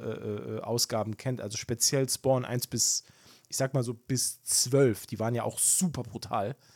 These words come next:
Ähm, und das sieht man hier schon so ein bisschen Ausläufern, aber was die Geschichte angeht, geht's eigentlich wirklich nur darum, dass der Lizard offensichtlich von irgendeiner Voodoo-Priesterin kontrolliert wird, die wohl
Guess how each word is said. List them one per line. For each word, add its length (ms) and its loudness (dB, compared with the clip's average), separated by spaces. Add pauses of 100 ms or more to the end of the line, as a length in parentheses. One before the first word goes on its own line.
(420)
Ähm, 420 2 (1300)
und 100 -2
das 140 2
sieht 140 -2
man 100 4
hier 120 2
schon 220 0
so 100 -2
ein 120 0
bisschen 240 -2
Ausläufern, 540 0 (380)
aber 440 4
was 160 2
die 120 -4
Geschichte 440 -2
angeht, 340 -2
geht's 240 -6
eigentlich 300 0
wirklich 200 -4
nur 80 -2
darum, 400 0 (500)
dass 420 4 (160)
der 180 2
Lizard 520 2 (200)
offensichtlich 720 0
von 200 4
irgendeiner 560 2
Voodoo-Priesterin 960 0 (580)
kontrolliert 720 2
wird, 320 -2 (720)
die 340 4
wohl 480 6